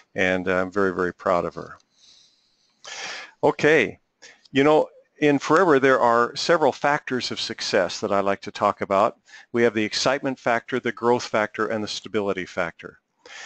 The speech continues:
Uh, when we use product personally in our home,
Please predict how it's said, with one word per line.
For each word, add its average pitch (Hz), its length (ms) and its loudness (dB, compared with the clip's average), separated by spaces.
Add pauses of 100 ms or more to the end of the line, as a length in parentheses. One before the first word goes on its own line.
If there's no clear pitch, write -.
(480)
Uh, 110 220 2
when 156 260 0
we 170 100 2
use 165 260 0
product 123 560 -2 (120)
personally 98 640 -2
in 117 140 -2
our 120 160 4
home, 92 480 0